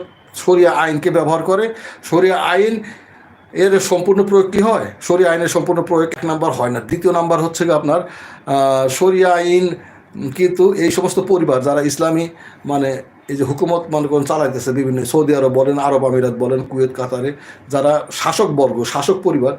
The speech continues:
সেই পরিবারের মধ্যে কিন্তু এই আইন আপনার কার্যকর নয়, বলবৎ নয়, ঠিক আছে? আর সবচেয়ে বড় কথা, শরিয়া আইনের মধ্যে, আহ, জোরপূর্বক নামাজ পড়ানো,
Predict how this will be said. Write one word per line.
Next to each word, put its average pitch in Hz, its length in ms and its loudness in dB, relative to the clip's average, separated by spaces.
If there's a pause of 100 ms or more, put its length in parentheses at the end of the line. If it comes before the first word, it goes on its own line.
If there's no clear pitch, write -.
(260)
সেই 160 240 0
পরিবারের 190 360 4
মধ্যে 170 300 0
কিন্তু 190 180 0
এই 151 140 0
আইন 143 200 0
আপনার 131 260 -4
কার্যকর 117 400 -6
নয়, 98 260 -12
বলবৎ 123 360 0
নয়, - 160 -20 (600)
ঠিক 165 200 2
আছে? 202 140 -6 (520)
আর 143 100 0
সবচেয়ে 190 460 0
বড় 190 160 4
কথা, 190 140 0
শরিয়া 190 340 4
আইনের 175 400 2
মধ্যে, 165 260 0 (680)
আহ, 120 160 0 (120)
জোরপূর্বক 170 600 2 (460)
নামাজ 151 340 0
পড়ানো, 170 320 2